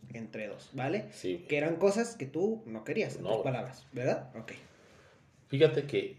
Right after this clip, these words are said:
Speaker 2: no es tanto que no las quisiera, güey.
Speaker 1: Ujú.
Speaker 2: Sino
Speaker 1: Sino
Speaker 2: que
Speaker 1: que... no con ella.
Speaker 2: No, no es con e-, no es que no con ella, güey. Es que hay algo muy importante. Ella sí quería hijos. Yo no, güey.
Speaker 1: Ujú.
Speaker 2: Ahora, otra cosa muy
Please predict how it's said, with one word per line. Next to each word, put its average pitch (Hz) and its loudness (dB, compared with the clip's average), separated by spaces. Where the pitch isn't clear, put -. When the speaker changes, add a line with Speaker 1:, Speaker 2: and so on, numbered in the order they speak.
Speaker 2:
no 127 6
es 139 8
tanto 147 2
que 104 -2
no 98 0
las 107 0
quisiera, - -2
güey. - -16
Speaker 1:
Ujú. - -12
Speaker 2:
Sino - 4
Speaker 1:
Sino 156 6
Speaker 2:
que 185 8
Speaker 1:
que... 180 8
no 160 6
con 165 4
ella. 139 -4
Speaker 2:
No, 175 8
no 110 4
es 135 6
con 175 8
e-, 160 4
no 120 0
es - -4
que 156 -6
no 160 -4
con 147 0
ella, 127 6
güey. 90 2
Es - -10
que 147 8
hay 135 12
algo 120 6
muy 107 0
importante. 95 -6
Ella 95 -6
sí - -18
quería 92 2
hijos. - -6
Yo 101 4
no, 95 -2
güey. 131 -2
Speaker 1:
Ujú. 127 -6
Speaker 2:
Ahora, 110 12
otra 113 6
cosa 104 2
muy 101 -2